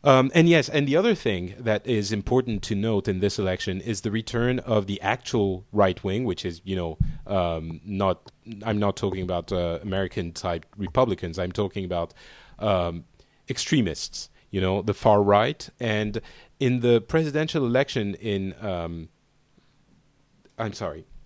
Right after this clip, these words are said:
two thousand seven, uh, Sarkozy managed to rally, uh, the people who traditionally went to the far right by, uh,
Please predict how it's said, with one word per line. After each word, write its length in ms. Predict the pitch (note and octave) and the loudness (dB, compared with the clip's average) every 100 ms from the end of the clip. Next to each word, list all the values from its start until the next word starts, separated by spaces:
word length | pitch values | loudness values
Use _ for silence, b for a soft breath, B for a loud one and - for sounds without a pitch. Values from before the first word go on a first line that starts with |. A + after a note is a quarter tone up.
| - _ _ _ - - - | -20 _ _ _ -16 -14 -4
two 140 | B2 | 0
thousand 360 | B2+ B2 A2 G2+ | 4 2 2 -2
seven, 400 | - D3+ B2 G#2 B B B - | 2 2 2 -2 B B B 0
uh, 200 | A2+ G#2+ - | 2 2 -2
Sarkozy 800 | C3 C3+ B2+ - F3 F3+ D3+ C#3 | -4 0 0 4 4 4 0 -2
managed 560 | B2 B2 B2 A2+ - - | -2 -2 -2 -4 -10 -8
to 200 | B2 G#2+ F#2+ | -4 -4 -2
rally, 600 | A2+ B2+ C3+ C#3 C#3 C#3+ b b b | 2 2 0 -2 -6 -8 b b b
uh, 300 | A#2+ G#2+ G2+ - | -2 0 0 -2
the 200 | A#2+ A2 | -4 -6
people 400 | - C#3+ C#3+ A#2+ | -4 -2 -2 0
who 200 | B2 A2+ | -2 -4
traditionally 720 | - A2 A2 C3+ D#3 A2+ G#2 | 0 -2 0 -4 -2 -2 -2
went 280 | G2 G#2 G#2 | -2 -2 -2
to 80 | G2+ | -6
the 80 | F#2 | -8
far 300 | - G2+ G2 | 0 0 2
right 340 | G2+ B2+ D#3+ - b b | 2 0 -2 -14 b b
by, 320 | A2 A2 G#2+ - | 2 4 4 -4
uh, 340 | - A2 G#2 | -10 -4 -2